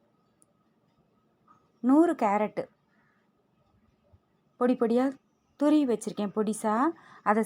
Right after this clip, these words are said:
சேர்த்துக்கோங்க. ஒரு நூறு கிராம் உருளைக்கிழங்கு, அதையும் தோல் சீவிட்டு அதையும் இதே போலயே துருவிலேயே துருவு-, துருவி வச்சிருக்கேன்,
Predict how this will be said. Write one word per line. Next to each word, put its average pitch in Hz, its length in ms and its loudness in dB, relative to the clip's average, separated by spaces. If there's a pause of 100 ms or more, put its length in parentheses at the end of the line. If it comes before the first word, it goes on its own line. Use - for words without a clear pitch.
சேர்த்துக்கோங்க. 202 520 -4 (840)
ஒரு 269 200 2
நூறு 247 300 4
கிராம் 269 260 0 (260)
உருளைக்கிழங்கு, 233 560 2 (340)
அதையும் 285 320 4
தோல் 240 260 2
சீவிட்டு 208 340 -2 (100)
அதையும் 247 280 4
இதே 226 140 0 (100)
போலயே 214 280 0 (380)
துருவிலேயே 277 560 4
துருவு-, 233 340 0 (260)
துருவி 269 280 4
வச்சிருக்கேன், 220 500 -2